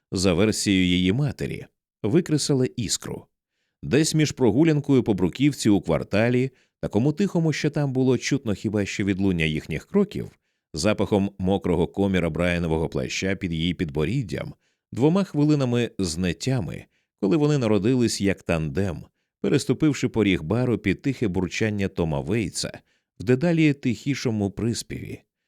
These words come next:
І цією миттю, коли вони теревенили за горілкою та шотландським віскі,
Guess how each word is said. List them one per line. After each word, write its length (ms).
І 120
цією 440
миттю, 360
коли 240
вони 340
теревенили 640
за 140
горілкою 680
та 320
шотландським 720
віскі, 540